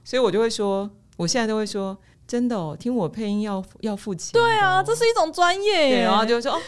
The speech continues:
Speaker 1: 好吧，那算了。”
Speaker 2: 嗯，我觉得这也是这个职业蛮辛苦的地方，就是说，哎，大家会对你有一个既定的期待跟印象，
Speaker 1: 对。
Speaker 2: 但是你们本人的认知度其实并没有在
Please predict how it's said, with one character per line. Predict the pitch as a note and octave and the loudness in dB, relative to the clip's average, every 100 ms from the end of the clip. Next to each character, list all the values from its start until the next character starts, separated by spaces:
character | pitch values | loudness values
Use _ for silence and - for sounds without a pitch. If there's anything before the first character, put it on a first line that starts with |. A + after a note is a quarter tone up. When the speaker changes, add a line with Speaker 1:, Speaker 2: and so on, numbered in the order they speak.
| - | -10
Speaker 1:
好 | - | -6
吧， | B3 D4 | -4 -2
那 | D4+ | -4
算 | C#4+ C#4 G#3+ | -4 -4 -4
了。” | E3+ F#3+ - - C4+ | -4 -6 -8 -8 -4
Speaker 2:
嗯， | C#4+ D4+ D4+ D4+ D4+ D4+ D4 C#4+ C#4 C#4 C#4+ - - _ _ | 2 2 4 2 2 0 -2 -2 -2 -4 -6 -10 -20 _ _
我 | G#3+ | -4
觉 | A#3+ | -2
得 | D4+ | -2
这 | - F4 | -4 -2
也 | G3 | -2
是 | F#3 A#3+ A#3 G#3+ G3+ - _ _ _ - | -4 -6 -6 -6 -10 -18 _ _ _ -4
这 | B3 | -2
个 | |
职 | A3 F#3 | -2 -4
业 | F#3+ F3 | -6 -6
蛮 | E3 D#3 | -8 -10
辛 | D#3 F3 | -10 -10
苦 | F3 | -10
的 | - | -12
地 | - - | -16 -18
方， | - - - - A#3 - - - - | -16 -16 -18 -18 -18 -20 -20 -20 -14
就 | F#3+ | -10
是 | F3+ G3 | -6 -8
说， | - F3 E3+ E3 - | -6 -6 -6 -8 -6
哎， | G#3+ - - - | -6 -6 -16 -4
大 | A#3+ | -2
家 | G#3+ G3 G#3 | 0 -2 -4
会 | G#3 A3 | -2 -2
对 | G#3 G3 | 0 -4
你 | F3 | -6
有 | - | -10
一 | F2 | -12
个 | - B2 | -12 -12
既 | - A3 | -8 -8
定 | G3 F#3+ | -6 -8
的 | F3 | -8
期 | - - | -12 -12
待 | E3+ | -12
跟 | D3+ G#2 | -12 -14
印 | D3+ A3 | -16 -16
象， | - - | -14 -14
Speaker 1:
对。 | G#3 G#3+ | -12 -6
Speaker 2:
但 | A3+ | -2
是 | B3 | 2
你 | B3 G#3 | 2 0
们 | F3 F3+ F#3+ | -4 -10 -6
本 | - G#3 | 0 0
人 | F#3+ G3 | 0 -2
的 | G3+ | -2
认 | G3 A3 G3+ | -2 -2 -4
知 | F#3+ | -6
度 | F#3 F#3+ E3+ | -6 -8 -8
其 | - | -12
实 | E3+ F#3+ | -10 -10
并 | - A3+ | -4 -4
没 | F3 E3 | -4 -8
有 | E3+ - | -10 -10
在 | - F3+ D#3+ | -10 -10 -10